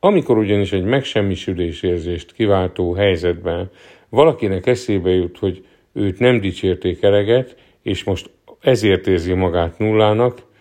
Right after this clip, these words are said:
hát ez nem fog segíteni rajta. Ez ugyanis a magyarázata a viselkedésnek, nem pedig a megoldása. Ebben a pillanatban sokkal inkább azt kellene tudnia,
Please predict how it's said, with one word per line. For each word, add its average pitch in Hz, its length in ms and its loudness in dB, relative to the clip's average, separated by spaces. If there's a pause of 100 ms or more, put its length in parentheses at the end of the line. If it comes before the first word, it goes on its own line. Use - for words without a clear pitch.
(280)
hát - 240 -10
ez 101 120 -8
nem 104 180 0
fog 87 200 -6
segíteni 87 640 -8
rajta. 90 560 -8 (760)
Ez 101 200 -2
ugyanis 110 400 -2
a 113 100 4
magyarázata 92 880 0
a 87 80 0
viselkedésnek, 90 1120 -8 (420)
nem 117 240 2
pedig 95 220 0
a 98 80 2
megoldása. 87 1000 -2 (720)
Ebben 156 260 2
a 139 60 2
pillanatban 131 520 2
sokkal 123 340 2
inkább 104 280 2
azt 120 200 0
kellene 92 420 0
tudnia, 110 540 0